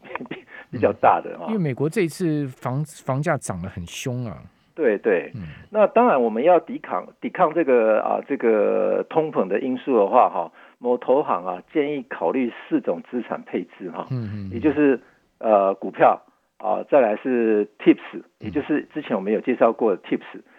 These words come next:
Speaker 1: 那再来是房地产的信托投资，也就是reits。
Speaker 2: 对。
Speaker 1: 哦，那或者是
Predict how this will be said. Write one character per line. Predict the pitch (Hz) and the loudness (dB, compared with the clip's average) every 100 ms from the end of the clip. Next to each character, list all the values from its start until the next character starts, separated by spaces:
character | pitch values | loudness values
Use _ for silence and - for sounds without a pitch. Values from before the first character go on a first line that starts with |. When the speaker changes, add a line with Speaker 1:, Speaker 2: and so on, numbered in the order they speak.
| _ _ | _ _
Speaker 1:
那 | 147 | -2
再 | 139 160 | 6 6
来 | 117 | 6
是 | 147 131 | 0 -4
房 | - 143 | -2 -2
地 | 135 131 | -2 -4
产 | 107 87 - | -2 -4 -6
的 | 107 92 95 87 87 - | -4 -2 0 -2 -4 -4
信 | 135 | -2
托 | 117 120 113 | 2 2 2
投 | - 101 | 2 -4
资， | - 110 107 | -4 -4 -4
也 | 95 | -2
就 | 123 | 0
是 | 135 127 | 2 4
reits。 | 143 120 - - _ _ - | 4 2 -2 -20 _ _ -18
Speaker 2:
对。 | 92 | -10
Speaker 1:
哦， | 110 104 | -2 2
那 | 135 135 127 120 117 110 104 101 101 110 - - - | 6 6 6 2 0 -2 -2 -4 -4 -6 -6 -10 4
或 | 170 | 4
者 | 123 95 - | 4 0 -4
是 | 143 127 117 | -2 0 2